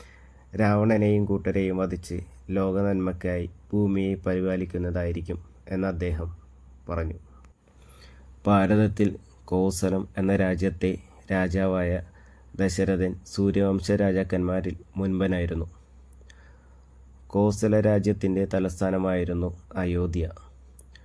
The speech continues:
മറ്റു രാജാക്കന്മാരെ ജയിച്ച് ചക്രവർത്തി പദവും അദ്ദേഹം കരസ്ഥമാക്കിയിരുന്നു. സുമന്തർ എന്ന മന്ത്രിയായിരുന്നു രാജ്യഭരണത്തിൽ അദ്ദേഹത്തെ സഹായിച്ചിരുന്നത്.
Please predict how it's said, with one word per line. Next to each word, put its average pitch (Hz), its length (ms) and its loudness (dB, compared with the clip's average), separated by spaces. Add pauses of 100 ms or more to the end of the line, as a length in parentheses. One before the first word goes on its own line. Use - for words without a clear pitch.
(360)
മറ്റു 104 300 0
രാജാക്കന്മാരെ 104 760 2
ജയിച്ച് 95 420 0 (300)
ചക്രവർത്തി 98 600 -2
പദവും 87 420 -2 (160)
അദ്ദേഹം 92 400 -2 (140)
കരസ്ഥമാക്കിയിരുന്നു. 87 920 -4 (1200)
സുമന്തർ 107 640 2 (240)
എന്ന 101 280 0
മന്ത്രിയായിരുന്നു 95 840 0 (440)
രാജ്യഭരണത്തിൽ 92 800 -2 (120)
അദ്ദേഹത്തെ 92 520 -4 (100)
സഹായിച്ചിരുന്നത്. 87 840 -2